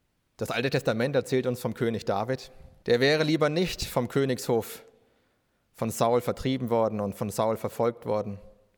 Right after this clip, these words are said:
Am Ende aber hat Gott alles so gelenkt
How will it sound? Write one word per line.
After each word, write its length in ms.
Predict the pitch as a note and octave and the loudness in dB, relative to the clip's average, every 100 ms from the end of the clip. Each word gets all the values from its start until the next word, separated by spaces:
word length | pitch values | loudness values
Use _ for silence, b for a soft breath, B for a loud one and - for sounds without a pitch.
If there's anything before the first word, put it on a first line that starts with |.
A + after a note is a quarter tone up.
| _ _ _ _ | _ _ _ _
Am 140 | A#2 G2+ | -8 -2
Ende 280 | A#2 C3+ C3 | 0 2 2
aber 260 | C3 C3 | 2 2
hat 160 | B2 - | 0 0
Gott 180 | B2+ B2 | 0 2
alles 260 | B2 A#2 | 0 0
so 140 | - B2 | -2 -2
gelenkt 500 | B2+ A2+ A#2 - | -2 -2 -4 -12